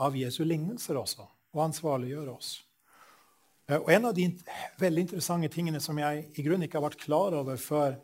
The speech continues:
jeg lærte fra en god Lausanne-kollega som heter Rudolf Kabutz i Sør-Afrika, som har studert noe som finnes som heter strategic foresight,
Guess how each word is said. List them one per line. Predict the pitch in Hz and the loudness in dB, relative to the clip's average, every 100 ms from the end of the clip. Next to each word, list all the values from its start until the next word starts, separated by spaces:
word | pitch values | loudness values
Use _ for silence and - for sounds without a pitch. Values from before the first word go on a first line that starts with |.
| _ - | _ -6
jeg | 147 | 0
lærte | 143 120 - 160 139 | 2 2 0 -6 0
fra | 131 120 - - - - - - | 0 -2 -8 -20 -20 -20 -20 -6
en | 139 127 | -4 0
god | 143 156 147 | 2 4 4
Lausanne-kollega | - 156 131 120 - 139 175 170 123 | 2 2 2 0 -2 2 4 2 -2
som | 127 | -6
heter | 123 127 | -4 -2
Rudolf | 143 135 131 131 - | -2 -2 -2 -4 -2
Kabutz | 147 123 170 - - | 0 0 -2 -6 -6
i | 123 | -4
Sør-Afrika, | 143 123 147 156 151 131 | 0 0 -2 -4 -8 -8
som | 131 127 | -6 -8
har | |
studert | - 139 135 151 120 - _ _ _ _ _ _ - | -6 -2 0 0 -2 -8 _ _ _ _ _ _ -10
noe | 120 | -8
som | 123 | -10
finnes | - 147 - | -8 -6 -4
som | 131 | -6
heter | 131 123 - | -6 -6 -8
strategic | - 135 - - 180 151 147 - | -2 -4 -2 -2 -2 -2 -8 -2
foresight, | 175 202 - 120 87 - | 0 0 -2 -4 -6 -18